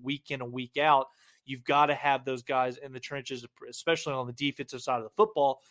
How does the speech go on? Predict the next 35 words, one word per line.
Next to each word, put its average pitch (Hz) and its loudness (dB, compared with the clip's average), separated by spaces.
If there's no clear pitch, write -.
And 135 -12
so 202 4
you 220 2
start 208 4
going 202 4
down 180 6
the 147 0
list. 147 0
Obviously, 131 -8
David 143 -4
Stone, 147 -4
you, 135 -8
like 131 -8
you 135 -6
alluded 135 -4
to, 123 -8
Oklahoma 135 -8
City 151 -6
kid, 147 -4
played 139 -6
his 139 -14
first 156 -10
two 151 -6
years 139 -4
at 143 -4
Del 143 0
City, 143 -4
six-foot-four, 147 -6
two 147 -10
hundred 139 -8
eighty-five 139 -4
pounder, 135 -6
five-star. 139 4
Michigan 170 -4
State, 170 0